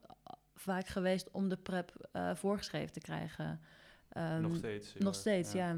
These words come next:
Speaker 1: Volgens mij was er laatst wel een soort verandering in of
Speaker 2: Ja,
Speaker 1: een uitbreiding,
Speaker 2: ze
Speaker 1: maar
Speaker 2: gaan, ze gaat omschakelen, ja, klopt. Ja.
Speaker 1: Precies, maar,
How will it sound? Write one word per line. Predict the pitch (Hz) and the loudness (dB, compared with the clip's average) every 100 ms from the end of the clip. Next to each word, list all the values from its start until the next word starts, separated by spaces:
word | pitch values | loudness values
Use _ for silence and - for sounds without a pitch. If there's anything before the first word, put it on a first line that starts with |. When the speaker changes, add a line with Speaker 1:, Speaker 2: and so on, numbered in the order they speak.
| 160 160 - - | -2 -4 -16 -16
Speaker 1:
Volgens | - 175 | -6 2
mij | 196 | 4
was | 196 | 4
er | 202 196 185 | 4 4 4
laatst | 185 196 - | 4 4 2
wel | 185 185 - - | 2 4 4 2
een | 190 | -2
soort | - 190 202 | 0 0 -2
verandering | - 185 190 202 202 226 | -4 -2 0 0 0 0
in | 208 | 2
of | |
Speaker 2:
Ja, | 247 | 4
Speaker 1:
een | - | 4
uitbreiding, | 214 208 208 208 233 | 2 2 0 2 2
Speaker 2:
ze | 196 | 2
Speaker 1:
maar | 190 | 4
Speaker 2:
gaan, | 135 135 | 6 6
ze | |
gaat | 143 139 | 4 4
omschakelen, | 139 127 117 107 101 101 | 4 2 2 2 0 -2
ja, | 98 98 | -4 -4
klopt. | 104 98 | -6 -8
Ja. | - | -2
Speaker 1:
Precies, | 190 180 175 165 - | -2 2 2 0 0
maar, | 180 175 170 | 2 2 2